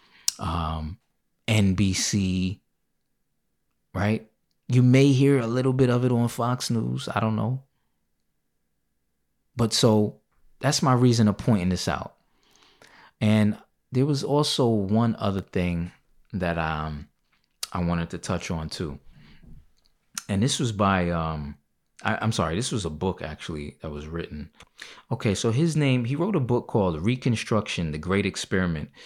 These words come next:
Um, and he was, he was a professor and a historian. His name is Alan Trelease.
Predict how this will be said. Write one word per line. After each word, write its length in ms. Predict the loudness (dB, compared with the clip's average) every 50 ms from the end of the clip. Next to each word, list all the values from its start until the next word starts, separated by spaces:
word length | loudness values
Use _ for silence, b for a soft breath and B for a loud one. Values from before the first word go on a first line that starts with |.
| B B B B B B B _ _ _ _
Um, 300 | -6 -4 -2 -2 -4 -4 -4
and 100 | -4 -2
he 120 | 0 0
was, 200 | 0 0 -2 -2
he 140 | -4 -4 -2
was 140 | -2 0 -2
a 60 | -2
professor 560 | -4 -4 -8 -4 0 0 0 0 0 0 0
and 160 | 0 0 0 -2
a 60 | -2
historian. 520 | -2 -4 -4 -2 0 0 0 0 -2 -4
His 200 | -4 -4 -4 -2
name 240 | 0 0 0 0 0
is 240 | -2 -2 -4 -6 -10 -6
Alan 560 | -2 0 0 2 0 0 0 0 -2 -2 -4 b b b b b b _ _ _ _ _ _
Trelease. 760 | -8 -2 0 0 0 0 -2 -6 -8 -10 -10 -12 -14 -14